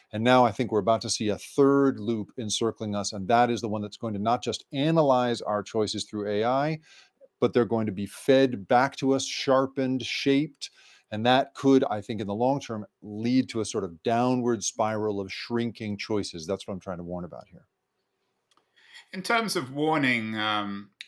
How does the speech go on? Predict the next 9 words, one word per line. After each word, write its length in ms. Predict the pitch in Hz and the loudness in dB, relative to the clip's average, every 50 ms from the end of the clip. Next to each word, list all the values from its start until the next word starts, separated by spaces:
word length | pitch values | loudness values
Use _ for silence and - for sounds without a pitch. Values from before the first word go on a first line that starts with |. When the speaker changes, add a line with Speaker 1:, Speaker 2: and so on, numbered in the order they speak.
| _ _ _ | _ _ _
Speaker 2:
Jacob, 460 | - - 127 120 113 113 - 127 113 117 - | -4 -2 0 0 0 -2 -2 -6 -6 -6 -6
are 120 | 151 151 | -6 0
there 100 | 190 185 | 0 0
particular 580 | 185 - 170 - - 185 - - 165 143 139 139 | 0 0 -8 -4 -4 -4 -2 -2 -2 -2 -2 -2
companies? 680 | - - 151 139 139 139 - 156 147 151 147 139 - | 0 2 2 2 2 2 -4 -4 -4 -2 -4 -4 -6
The 120 | - 127 113 | -10 -6 -2
headlines 640 | 143 143 131 135 135 135 131 131 131 127 123 - | -2 -2 0 0 0 2 2 0 0 -4 -6 -10
today 540 | - - 135 117 131 135 127 131 135 135 135 | -12 -14 -14 -4 -2 0 2 4 6 6 6
are 320 | 127 123 123 120 117 117 | 6 6 6 4 4 2